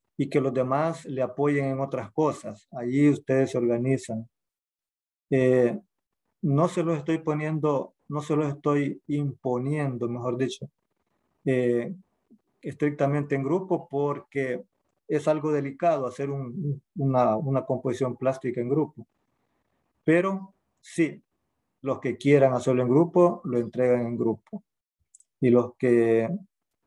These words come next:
y los que quieran presentarlo individual, pues voy a recibir individual. Así que ánimo, jóvenes.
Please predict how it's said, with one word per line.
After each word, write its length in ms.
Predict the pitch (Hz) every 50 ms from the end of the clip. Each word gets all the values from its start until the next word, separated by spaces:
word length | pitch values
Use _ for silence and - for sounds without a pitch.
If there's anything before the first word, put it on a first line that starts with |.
| _ _ _ _ _ 220
y 100 | 170 131
los 160 | 113 117 117 -
que 120 | - -
quieran 460 | - - 143 151 147 143 139 139 - _ _ _ _ _ _ _ _ _ _ _ _ _
presentarlo 560 | - 120 120 113 123 120 107 - 135 131 127
individual, 580 | 123 120 117 117 120 123 143 156 165 160 160 165 170 _ _ _
pues 400 | - 120 117 117 117 117 - - -
voy 220 | 170 123 117 127
a 60 | 131
recibir 400 | 131 127 135 123 - 127 127 131
individual. 580 | 127 127 117 117 113 113 113 117 117 113 107 107
Así 260 | 107 107 - 131 -
que 240 | - - 143 147 147 143 - _ _ _ _ _ _ _ _ _ _ _ _ _ _ _ _ _ _ _ -
ánimo, 400 | 220 143 143 143 131 123 123 120
jóvenes. 640 | - 120 117 117 117 117 117 117 123 135 - -